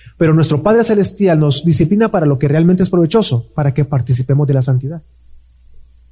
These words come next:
Un padre que veo, un, lo, lo,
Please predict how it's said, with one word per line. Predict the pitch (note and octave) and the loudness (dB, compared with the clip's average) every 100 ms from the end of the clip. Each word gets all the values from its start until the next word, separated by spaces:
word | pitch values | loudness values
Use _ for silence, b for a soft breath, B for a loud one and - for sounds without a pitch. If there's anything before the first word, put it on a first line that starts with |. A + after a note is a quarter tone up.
| - _ _ _ _ - - _ - _ _ _ - | -20 _ _ _ _ -20 -20 _ -20 _ _ _ -2
Un | G3+ G3 | 0 0
padre | F#3+ G#3+ A3 G#3+ - - - | 0 2 0 -2 -10 -12 -2
que | C#3 | 2
veo, | D#3+ G3 F#3+ | 2 2 0
un, | G3 G3 | 0 2
lo, | F3+ E3+ | 0 0
lo, | F3+ F3+ | -2 -4